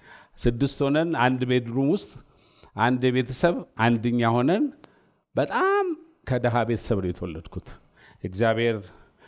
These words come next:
ክብር ይስፋው ለጌታ። ለዛሬው ቀን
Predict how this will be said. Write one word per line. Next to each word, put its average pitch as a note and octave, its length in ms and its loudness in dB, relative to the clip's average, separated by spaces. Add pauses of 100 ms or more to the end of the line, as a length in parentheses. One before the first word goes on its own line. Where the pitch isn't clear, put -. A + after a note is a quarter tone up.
(160)
ክብር A2 220 4
ይስፋው G#2+ 360 0
ለጌታ። F#2+ 360 -2 (720)
ለዛሬው G#2 500 2
ቀን A2+ 200 0